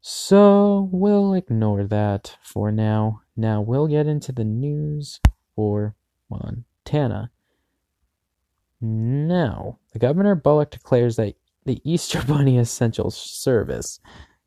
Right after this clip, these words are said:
Now, um, Easter is going to be a little different this year for most of us. That is an obvious. But the only church service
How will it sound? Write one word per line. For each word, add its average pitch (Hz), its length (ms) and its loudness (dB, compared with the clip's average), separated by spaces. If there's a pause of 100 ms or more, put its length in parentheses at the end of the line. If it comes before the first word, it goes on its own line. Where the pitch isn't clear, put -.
Now, 113 480 2 (480)
um, 113 400 2
Easter 160 500 4
is 156 220 2
going 156 240 0
to 147 80 0
be 143 100 2
a 143 80 6
little 139 220 6
different 135 400 0
this - 240 -8
year 69 160 -6
for - 140 -12
most 73 260 -10
of 64 100 -12
us. - 380 -10 (260)
That - 400 -8
is 82 380 -8
an - 120 -8
obvious. - 680 -4 (580)
But - 140 -10
the 117 100 -6
only 117 180 -4
church 143 320 -2 (160)
service 127 960 -2